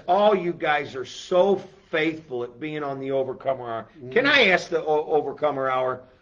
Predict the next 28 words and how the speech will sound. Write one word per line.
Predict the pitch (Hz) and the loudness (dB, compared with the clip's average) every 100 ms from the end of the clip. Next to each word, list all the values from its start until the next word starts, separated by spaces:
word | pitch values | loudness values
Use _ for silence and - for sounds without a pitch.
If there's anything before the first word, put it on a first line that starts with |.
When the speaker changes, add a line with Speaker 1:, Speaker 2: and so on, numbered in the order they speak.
| _ | _
Speaker 1:
people | - 160 127 | 0 0 0
to | 123 | 2
help | 131 135 | 4 4
me | 127 | 0
carry | 104 139 123 | -4 -2 -2
this | 117 117 | -6 -8
message. | 123 120 131 107 | -8 -8 -10 -10
Would | 127 135 | -8 -8
you | 254 | -6
just | - - | -6 -6
pray | - 135 135 | -10 -4 -4
for | 131 131 | -6 -12
them? | 139 139 135 - _ | -8 -8 -8 -12 _
And | 120 143 | -8 -2
then | 147 | 2
I | 143 | 2
want | 139 127 | 0 -4
to | |
give | 123 110 | -4 -6
them | 113 107 | -6 -8
a | |
charge. | 98 117 95 92 - | -8 -8 -8 -10 -2
Just | 175 175 - - _ | -2 -2 -10 -20 _
for | - 156 - | -4 -4 4
all | 175 190 220 | 8 10 10
our | 180 135 | 8 4
faithful, | - 180 196 190 - 190 185 - - _ _ _ _ - | 0 2 2 0 -2 0 0 -4 -20 _ _ _ _ -8
uh, | 151 139 131 | 0 2 2